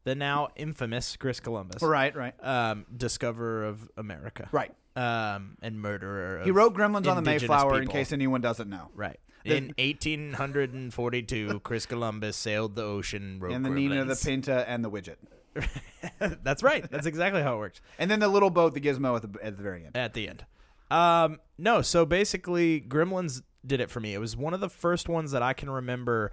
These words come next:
Speaker 1: mixing, and it does it super well. It mixes this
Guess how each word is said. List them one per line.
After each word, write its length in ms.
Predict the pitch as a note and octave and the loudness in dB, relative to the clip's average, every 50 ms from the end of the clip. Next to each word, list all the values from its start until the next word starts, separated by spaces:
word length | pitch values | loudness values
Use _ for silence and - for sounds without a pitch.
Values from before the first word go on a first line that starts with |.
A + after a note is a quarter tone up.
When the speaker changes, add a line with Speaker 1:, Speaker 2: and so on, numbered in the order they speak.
| - - - - - | -6 -14 -20 -14 -10
Speaker 1:
mixing, 840 | A#2 C3 C#3 E3 F3+ - - - - G3 G3 G3 F#3+ F#3+ F#3+ F#3 F3 - - - _ _ _ - - _ | -8 -2 -2 -2 -2 -2 -2 -2 0 0 0 0 -2 -4 -8 -10 -12 -14 -16 -20 _ _ _ -20 -10 _
and 140 | - D#3 D#3 | -4 -2 -2
it 160 | C#3 B2 C#3 C3 | -2 -4 -2 0
does 240 | D#3+ D#3 D#3 C#3 | 2 2 2 0
it 180 | C3+ B2+ - - | -2 -6 -6 -6
super 600 | - - - - - D#3 F3+ F#3+ - A#3 A#3 G#3+ | -6 -4 -4 -2 0 0 0 0 -2 -4 -4 -4
well. 500 | G3+ F#3 E3 C#3+ A#2+ A2+ G#2 G#2 A2 - _ | 0 0 2 2 2 2 0 -2 -4 -6 _
It 160 | B2+ C3+ - | -8 -8 -8
mixes 1040 | - C3+ C3 D3 F3 G3 - - - D#3+ D3+ C#3 B2 A#2+ A#2+ A#2+ B2 - - - - _ _ _ _ _ _ _ _ _ _ _ _ _ _ - | -6 -6 -4 -4 -4 -4 -4 -6 -2 0 0 0 0 0 -2 -4 -4 -6 -8 -10 -12 _ _ _ _ _ _ _ _ _ _ _ _ _ _ -16
this 640 | B2+ B2+ C#3 C3+ C3 B2+ B2 - - - - - | -4 -2 0 0 2 0 0 0 -2 -4 -4 -8